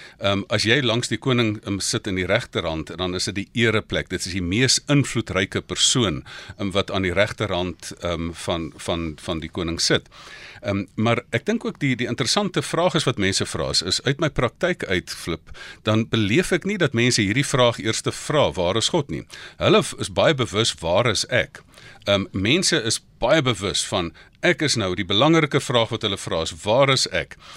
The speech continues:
En, en hoe staan my situasie of my probleem in verhouding dalk met die Here? As mense eerlike vraagsteller is. Want jy kry eerlike soekers wat regtig sê, "Maar Here,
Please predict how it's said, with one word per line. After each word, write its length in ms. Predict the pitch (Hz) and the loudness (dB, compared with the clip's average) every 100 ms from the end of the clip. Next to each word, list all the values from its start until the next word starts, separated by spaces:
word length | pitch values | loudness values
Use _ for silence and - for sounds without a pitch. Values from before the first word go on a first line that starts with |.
| - - | -20 -6
En, 280 | 113 113 113 - | 0 0 -2 -2
en 320 | 107 107 - _ | -2 -2 -6 _
hoe 200 | 110 139 | -2 0
staan 440 | - 180 160 107 | 2 4 4 2
my 160 | 92 127 | 2 2
situasie 840 | 127 139 - 117 82 98 107 101 | 2 0 0 0 2 2 2 -2
of 140 | 82 - | -6 -4
my 240 | 90 123 | 0 0
probleem 600 | - 110 78 101 117 92 92 | 0 -6 -4 0 0 0 -6
in 140 | 101 | -8
verhouding 560 | - 90 85 131 131 101 | -6 -4 -2 0 0 2
dalk 220 | 90 90 | -2 -2
met 140 | 95 87 | -6 -4
die 120 | 98 | 0
Here? 260 | 98 62 - - - - | -2 -4 -10 -18 -20 0
As 200 | 151 - | 0 2
mense 320 | 131 120 131 | 0 0 0
eerlike 440 | 123 120 110 - | 2 2 2 -2
vraagsteller 720 | 101 117 120 - 107 82 80 53 | -4 0 2 2 -2 -2 -4 -6
is. 120 | - - - - | -10 -12 -18 -4
Want 140 | 131 151 | 0 0
jy 80 | |
kry 240 | 143 180 170 | 2 2 2
eerlike 440 | 160 175 165 - - | 4 4 4 2 2
soekers 460 | - - 69 - | 0 -2 -8 -6
wat 160 | 107 95 | -4 0
regtig 300 | 98 127 139 | 2 2 2
sê, 140 | 127 | 0
"Maar 160 | 104 95 | 0 -2
Here, 340 | 113 107 131 | -2 2 2